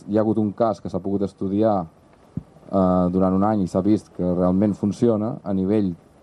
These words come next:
les comunitats es poden fer tant a nivell privat, com a nivell públic, com a nivell públic o privat, com hem pogut veure en aquest cas. I a nivell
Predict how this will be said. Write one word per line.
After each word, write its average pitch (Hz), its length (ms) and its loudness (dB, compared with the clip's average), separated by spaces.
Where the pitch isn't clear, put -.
les 90 160 -4
comunitats 101 320 2
es 107 80 -6
poden 110 240 -2
fer 98 140 -2
tant 87 140 -2
a 90 80 -2
nivell 90 160 2
privat, 110 400 0
com 95 160 -6
a - 20 -4
nivell 92 220 -4
públic, 120 320 -4
com 101 160 -4
a 95 60 0
nivell 92 180 -2
públic 90 320 -2
o 87 80 -2
privat, 92 320 0
com 92 160 -4
hem 87 80 -2
pogut 87 220 -2
veure 90 320 0
en 90 240 -2
aquest 90 220 -4
cas. - 240 -4
I 101 80 4
a 95 40 4
nivell 101 200 4